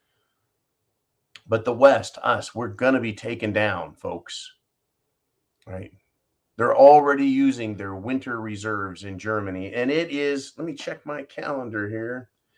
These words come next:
Yep, yep, half past a freckle in the middle of summer. <sighs> Unbelievable. Three weeks into summer,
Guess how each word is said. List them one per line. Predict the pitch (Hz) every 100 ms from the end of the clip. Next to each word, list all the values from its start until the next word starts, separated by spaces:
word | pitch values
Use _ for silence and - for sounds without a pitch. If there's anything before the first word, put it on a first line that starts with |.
| _ _ -
Yep, | 143 202 165
yep, | 196
half | - 202 208
past | 208 208 208 175
a |
freckle | 160 185 190 190 196
in | 147
the | 131
middle | 120 165 202 202 190
of | 147 127
summer. | - - 302 247 147 95 - _ _ - - _ _ _ _ _ _ _ _ _
<sighs> | - - - - - _ _ _ _ _ _ _ _ _ _ _ _ -
Unbelievable. | 123 127 127 127 - 107 104 107 95 87 -
Three | 147 180
weeks | 180 185 -
into | 165 147 127
summer, | - 143 151 165